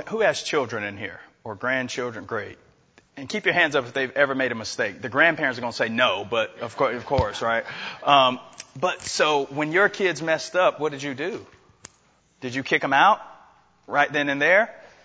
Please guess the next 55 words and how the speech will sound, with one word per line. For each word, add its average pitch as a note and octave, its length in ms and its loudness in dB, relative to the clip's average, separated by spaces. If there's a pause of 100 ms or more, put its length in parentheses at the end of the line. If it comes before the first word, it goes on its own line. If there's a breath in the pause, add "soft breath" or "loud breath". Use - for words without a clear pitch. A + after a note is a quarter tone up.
(1120 soft breath)
You B2+ 100 -8
spanked D3+ 420 0
'em F#3+ 240 -4
right D3+ 220 8
then E3+ 200 2
and E3 100 0
there F#3+ 140 8
the E3+ 80 2
first F3 300 2
time? G#3+ 160 4
We C4+ 80 -8
don't A3+ 180 -2
typically C3 400 -2
do B2 180 -4
that B2+ 180 2
with B2 120 -4
our A#2+ 100 2
children, C#3 400 -2
right? D#3 240 6
We C#3+ 120 -4
want A3+ 200 2
'em E3 80 -4
to D3 60 -6
do D3+ 140 0
better. F3+ 260 6
We C3 100 -2
want C#3+ 200 0
'em D3+ 80 -4
to D#3+ 80 -2
improve. E3+ 440 -2
We B2 120 -6
wanna C#3 300 -2
encourage D#3+ 460 2
'em. G2 120 -8 (240 loud breath)
That's C3+ 180 0
how D3+ 140 6
God F#3 280 2
is. F#2 300 -8 (240 loud breath)
Sometimes G3+ 540 6
in E3 80 6
our D#3 120 10
efforts E3 360 6
to C#3+ 100 0
fight F#3+ 300 6
against C#3 340 -2
the B2+ 80 -2
false C#3+ 280 4
doctrine C3+ 340 4
of A2+ 160 -6
being B2+ 320 -2
once D#3 240 0
saved C#3+ 260 0
and B2+ 60 2
always C#3+ 400 6
saved, A#2+ 360 2